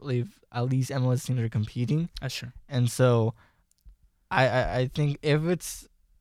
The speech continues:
Speaker 1: I mean, hopefully, I mean, I'm not saying hopefully, right? 'Cause, uh,
Speaker 2: <laughs>
Speaker 1: um, um,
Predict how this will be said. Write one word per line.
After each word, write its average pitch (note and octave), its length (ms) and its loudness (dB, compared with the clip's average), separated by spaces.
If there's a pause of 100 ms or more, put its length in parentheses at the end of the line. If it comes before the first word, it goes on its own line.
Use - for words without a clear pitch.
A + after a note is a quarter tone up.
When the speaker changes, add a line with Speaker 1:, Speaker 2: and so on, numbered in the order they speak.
(380)
Speaker 1:
I B2+ 100 2
mean, C#3 180 4
hopefully, D#3 640 0
I - 40 -4
mean, A#2+ 140 4
I'm A2+ 80 4
not A2 160 2
saying A2+ 140 -2
hopefully, G#2+ 380 -4
right? A2 320 -4
'Cause, C#3 220 0
uh, C#3+ 380 2 (340)
Speaker 2:
<laughs> - 280 -20
Speaker 1:
um, C#3+ 240 2
um, B2+ 460 0